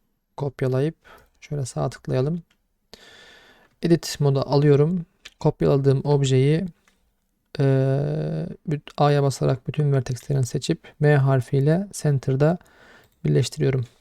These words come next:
Şöyle taşıdığım zaman G ile bakın burada bir tane vertex'im var. Hemen bu vertex'i şöyle şuraya konumlandıralım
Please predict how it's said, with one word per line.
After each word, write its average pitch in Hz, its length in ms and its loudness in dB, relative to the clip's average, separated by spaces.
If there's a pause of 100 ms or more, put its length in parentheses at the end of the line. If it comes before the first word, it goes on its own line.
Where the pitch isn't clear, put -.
(380)
Şöyle 156 240 0
taşıdığım 147 480 2
zaman 139 340 0
G 131 260 0
ile 143 160 0
bakın 139 280 -2
burada 135 220 0
bir - 40 -12
tane 123 240 -2
vertex'im 131 560 -2
var. 143 280 -2 (640)
Hemen 143 340 2
bu 143 120 4
vertex'i 143 760 0 (100)
şöyle 131 300 0
şuraya 135 300 0
konumlandıralım 135 920 0